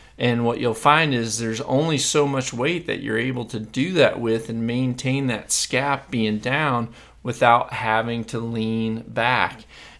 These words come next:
And that's pretty much, that's the weight that you can manage.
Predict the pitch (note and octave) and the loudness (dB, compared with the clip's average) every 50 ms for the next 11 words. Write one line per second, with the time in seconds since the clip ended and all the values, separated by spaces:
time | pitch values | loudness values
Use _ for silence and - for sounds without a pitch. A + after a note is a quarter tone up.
0 | - - A2+ A#2 A2+ A2+ A2+ A2 A2+ A2 - - - - A#2 A2 A2 A#2+ A2 A2+ | -4 0 2 4 4 4 4 2 2 0 -2 -6 -12 -8 -2 4 6 8 8 8
1 | A#2 - - - - - - - - - - - - C#3+ C#3+ F#3 G3+ E3+ B2+ A2 | 6 4 0 -4 -4 -8 -12 -20 -20 -20 -10 0 4 4 4 6 6 4 4 4
2 | - A2 G2+ G2+ G2+ G2+ A2 C3 - - C3 A#2 A2 B2 B2+ C3+ C3 - A2+ A#2 | 4 2 2 6 6 6 6 6 4 4 4 4 4 6 4 4 2 0 -2 -2
3 | B2 B2 B2+ - A2+ A2 A2+ A#2+ C#3+ D#3+ D#3+ C3 G2+ F#2 F#2+ - - | 0 0 0 0 0 2 2 2 2 2 2 2 0 0 -2 -8 -12